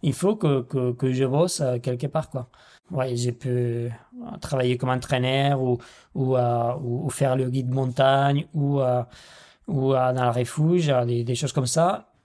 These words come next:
Et après, en fait, euh, après l'U T M B, euh, euh, j'ai eu un contrat. Et en fait, pour moi, ça, ça a été la, c'est sûr, la première, la plus grosse différence, hein. Mais aussi, quand j'ai fini l'U T M B,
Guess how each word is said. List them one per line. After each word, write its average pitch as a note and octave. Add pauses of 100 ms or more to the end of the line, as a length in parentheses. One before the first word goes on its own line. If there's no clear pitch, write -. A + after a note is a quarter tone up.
(200)
Et D3+
après, E3+
en E3
fait, E3
euh, C3
après B2+
l'U B2+
T C3+
M C3
B, C3
euh, C#3+ (460)
euh, B2+
j'ai B2+
eu C#3
un C#3
contrat. C#3+ (520)
Et B2+
en A#2
fait, F3+
pour C3
moi, D#3+
ça, D#3+
ça C#3
a -
été B2
la, A#2+
c'est -
sûr, F#3+
la C3
première, B2+ (380)
la B2+
plus D3+
grosse C#3+
différence, C#3+ (120)
hein. B2 (520)
Mais D3
aussi, F#3+ (140)
quand C#3+
j'ai C#3
fini D#3+
l'U D3+
T D3+
M C#3
B, D3+